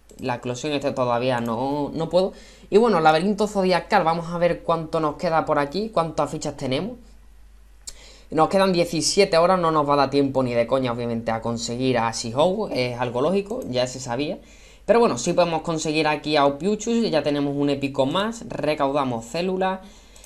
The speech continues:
Vale, lo movemos por aquí y lo desbloqueamos. Perfecto, reclamar, eh,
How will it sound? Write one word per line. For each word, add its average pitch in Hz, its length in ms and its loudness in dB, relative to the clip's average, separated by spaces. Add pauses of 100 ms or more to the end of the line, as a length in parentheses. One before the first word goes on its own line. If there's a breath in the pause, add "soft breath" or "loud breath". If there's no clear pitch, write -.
(140 loud breath)
Vale, 123 280 4
lo 127 100 2
movemos 131 500 0
por 131 200 2
aquí 170 400 0
y 190 240 0
lo 170 260 0
desbloqueamos. 175 1200 2
Perfecto, 143 560 -2
reclamar, 143 720 0
eh, 123 1000 0